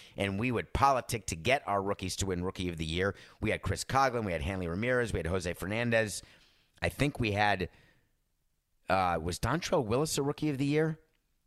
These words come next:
He may have been. I think I had three or four Rookies of the Year in my tenure. And it was really nice. But Rookies of the Year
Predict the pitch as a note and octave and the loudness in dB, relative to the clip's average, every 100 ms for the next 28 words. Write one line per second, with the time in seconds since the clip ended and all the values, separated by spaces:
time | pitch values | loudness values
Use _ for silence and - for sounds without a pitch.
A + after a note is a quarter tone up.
0 | _ - A#2 A2+ A#2+ C#3+ C3 C3 G2+ A#2 | _ -4 0 2 2 2 2 0 0 0
1 | G#2+ D#2 E2 - _ _ _ _ _ _ | 0 0 -4 -6 _ _ _ _ _ _
2 | _ _ _ _ _ _ _ _ _ _ | _ _ _ _ _ _ _ _ _ _
3 | - A#2+ - G3 F#3 D#3 C#3 B2+ - C3+ | 0 0 2 2 4 4 4 2 0 0
4 | C#3 C#3+ B2+ - B2 A2 G#2+ G#2+ F2+ F#2 | 2 2 0 2 2 2 0 -2 -2 -2
5 | F#2 F2+ E2+ D#2+ D2+ - C#2 D2 E2 _ | -2 -2 -2 -2 -2 -4 -2 -2 -4 _
6 | _ _ _ _ _ _ _ _ _ - | _ _ _ _ _ _ _ _ _ 2
7 | D3 G3 G3 C#3+ E3+ F3 E3 F3+ A#2 - | 4 6 4 4 4 6 6 4 4 0
8 | - - _ _ - _ _ C#3+ C3+ D3+ | -4 -6 _ _ -20 _ _ 4 4 2
9 | F#3 F3+ D3+ D3+ C3+ C3+ D3 C3+ | 2 2 0 0 0 4 4 4